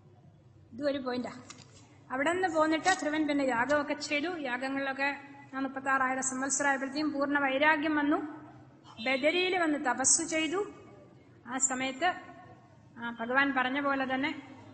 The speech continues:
സുനന്ദനന്ദന്മാര് സ്വർണ്ണ വിമാനവുമായിട്ട് വന്നു, സൂര്യൻ കീഴോട്ട് വരണ പോലെ തന്നെ.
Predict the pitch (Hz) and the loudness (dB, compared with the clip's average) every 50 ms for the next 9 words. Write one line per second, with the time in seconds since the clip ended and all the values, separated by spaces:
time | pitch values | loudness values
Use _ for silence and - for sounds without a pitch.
0 | - - - - - - - - - - - 254 277 311 320 339 349 381 381 359 | -20 -20 -20 -20 -20 -20 -20 -20 -12 -6 -4 -2 0 0 2 2 2 4 4 4
1 | 330 311 294 294 285 269 262 254 262 294 - - 247 208 208 240 294 320 302 269 | 4 4 2 2 2 2 2 2 0 0 -2 -4 -6 -4 -2 0 0 0 2 2
2 | 262 254 254 254 262 254 247 247 240 233 240 247 240 240 233 233 233 226 - - | 2 2 0 0 0 -2 -2 -2 -2 -4 -6 -6 -6 -6 -4 -4 -6 -6 -6 -6
3 | 247 247 262 285 294 302 294 277 277 277 277 294 302 302 294 - 294 294 269 262 | -6 -2 0 0 0 0 0 0 0 2 2 2 2 2 0 -2 -2 -2 -2 -2
4 | 262 254 254 247 240 240 233 220 214 | -2 -2 -2 -2 -2 -2 -4 -6 -10